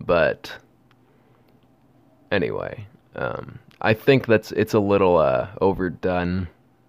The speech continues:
now. People like The Game, and I'm trying to think of another rapper who still raps about the ghetto. I don't know. Does Y G <laughs> still rap about the ghetto? Um, is that what the kids are listening to these days?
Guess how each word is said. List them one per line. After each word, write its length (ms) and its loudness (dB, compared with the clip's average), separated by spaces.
now. 360 -2
People 380 0
like 420 -2
The 120 -6
Game, 720 -6
and 380 -8
I'm 120 -6
trying 220 0
to 60 -6
think 160 -8
of 80 -6
another 400 -6
rapper 440 -8
who 60 -10
still 260 -10
raps 300 -10
about 240 -10
the 60 -16
ghetto. 460 -8
I 80 -8
don't 180 -8
know. 100 -12
Does 160 -2
Y 260 4
G 280 -2
<laughs> 0 -
still 260 -2
rap 200 4
about 300 2
the 60 -2
ghetto? 500 -4
Um, 480 -8
is 100 -10
that 160 8
what 100 8
the 60 4
kids 300 4
are 80 8
listening 400 6
to 160 4
these 220 4
days? 460 4